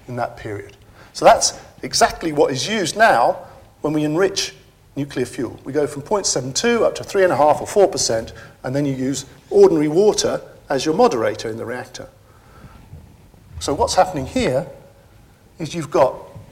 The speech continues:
uranium, which can be moderated by normal water, uh, forming in clumps. And what happens is the, the water comes in, slows down the neutrons.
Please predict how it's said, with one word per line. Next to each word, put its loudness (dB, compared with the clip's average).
uranium, 0
which -14
can -10
be -8
moderated 2
by 2
normal -2
water, -2
uh, 0
forming 0
in 2
clumps. -2
And 0
what -4
happens -2
is -8
the, -8
the -12
water -8
comes -6
in, -8
slows 0
down 0
the -4
neutrons. -8